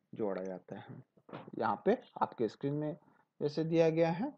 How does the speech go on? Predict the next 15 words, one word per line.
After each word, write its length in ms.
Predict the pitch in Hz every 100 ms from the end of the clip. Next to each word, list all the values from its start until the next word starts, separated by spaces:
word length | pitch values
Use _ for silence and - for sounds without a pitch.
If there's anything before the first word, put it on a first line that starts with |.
| _ _ _ _ _ _ _ _ _ _ _ _ _ _ _ - _ _ _ - - - -
माना 300 | 175 202 175 - - _ _ _ _ -
पहले 280 | 185 208 226
संधारित्र 640 | - 147 139 151 165 180
की 220 | 160 147
पहली 420 | - 127 131 139 127 - _ _
plate 340 | 147 151 139 - _ _ _ _
को 160 | 160 139 - _ _ _ _ -
plus 260 | 196 - -
Q 160 | 170
आवेश 420 | 135 117 110 110 -
दिया 180 | 113 107
जाता 340 | 113 - 147
है, 180 | 160 220 _ _ _ _ - _
यहाँ 240 | 113 104 104
पे 100 | 165